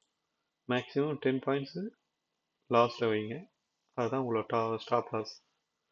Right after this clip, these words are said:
டென் பாயிண்ட்ஸ் வரையும் போச்சா, ஃபார்ட்டி டூ தேர்ட்டி டூ வரையும் போச்சா? இல்ல, இது வரையும் போய் தேர்ட்டி ஃபோர்ல முடிஞ்சிருச்சு. So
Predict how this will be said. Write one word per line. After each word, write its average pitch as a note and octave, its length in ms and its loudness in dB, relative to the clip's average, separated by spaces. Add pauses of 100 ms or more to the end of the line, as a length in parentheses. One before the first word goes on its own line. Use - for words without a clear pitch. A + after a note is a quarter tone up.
(540)
டென் B2 260 -4
பாயிண்ட்ஸ் C3 320 -2
வரையும் B2 280 0
போச்சா, A#2 300 0 (180)
ஃபார்ட்டி A#2+ 380 0
டூ C3 80 0 (120)
தேர்ட்டி B2 300 -2
டூ B2 140 2
வரையும் A#2 240 -2
போச்சா? A#2 220 -4 (180)
இல்ல, A2 240 -6 (1160)
இது A#2 200 0
வரையும் C3 440 0
போய் A#2+ 220 -2 (800)
தேர்ட்டி B2+ 360 2
ஃபோர்ல B2 320 2 (600)
முடிஞ்சிருச்சு. A#2+ 480 -4 (1120)
So D3+ 100 0